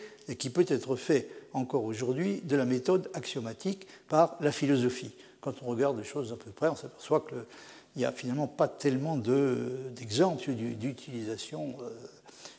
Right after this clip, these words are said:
euh, avérée et caractérisée, hein, de, de, de la méthode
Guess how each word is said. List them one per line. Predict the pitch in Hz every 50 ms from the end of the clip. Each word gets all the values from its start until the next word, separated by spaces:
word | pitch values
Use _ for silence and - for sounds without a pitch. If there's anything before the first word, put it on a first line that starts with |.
| - _ -
euh, | 156 147 143 131 117 - - -
avérée | 147 143 123 117 120 117 123 160 202 190 156 143 - -
et | - 127
caractérisée, | - - 147 123 127 123 - - 139 123 123 117 113 139 208 190 - - - - - -
hein, | 131 127
de, | 123 117 123 120
de, | 123 117 123 123 117 120 117 113
de | 127
la | 131
méthode | 120 117 110 - - 175 180 175